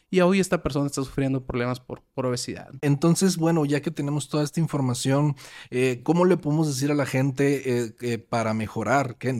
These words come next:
Speaker 2: qué es lo que a lo mejor, eh, eh, digamos, está esperando también la gente? Eh,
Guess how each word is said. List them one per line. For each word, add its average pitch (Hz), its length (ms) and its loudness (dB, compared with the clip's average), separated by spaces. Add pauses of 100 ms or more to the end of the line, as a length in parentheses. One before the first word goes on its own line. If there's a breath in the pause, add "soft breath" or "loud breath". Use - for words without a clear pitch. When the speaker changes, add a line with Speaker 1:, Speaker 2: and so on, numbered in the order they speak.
Speaker 2:
qué 110 140 -4
es 107 40 -2
lo 120 140 0
que 123 100 -4
a 107 60 0
lo 107 80 0
mejor, 117 440 -2 (380 loud breath)
eh, 107 640 -4
eh, 107 140 -12 (260)
digamos, 123 800 0
está 113 240 -4
esperando 123 480 -2
también 117 320 -2
la 123 80 0
gente? 131 680 -2
Eh, 117 520 -2